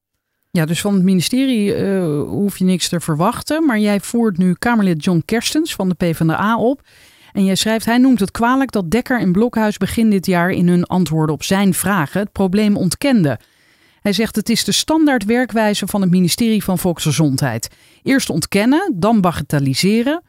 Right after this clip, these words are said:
een onderzoekje doen en als er geen ontkomen meer aan is, dan presenteren ze zichzelf als doortastend en doen ze alsof ze het zelf bedacht hebben",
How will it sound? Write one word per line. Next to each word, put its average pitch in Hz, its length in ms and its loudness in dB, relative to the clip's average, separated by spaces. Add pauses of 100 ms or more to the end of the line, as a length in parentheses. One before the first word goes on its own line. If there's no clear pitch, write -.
(140)
een - 140 0
onderzoekje 214 540 0
doen 226 400 2
en 180 100 0
als 160 140 0
er 160 80 0
geen 214 280 0
ontkomen 165 500 0
meer 139 140 2
aan 214 260 0
is, 208 160 -2
dan 175 140 0
presenteren 170 580 0
ze 151 100 -4
zichzelf 151 560 -2 (340)
als 143 220 -2
doortastend 247 800 0
en 170 180 0
doen 208 240 4
ze 196 100 0
alsof 175 320 -2
ze - 120 -2
het 151 180 -2
zelf 226 300 0
bedacht 175 380 0
hebben", 120 300 -2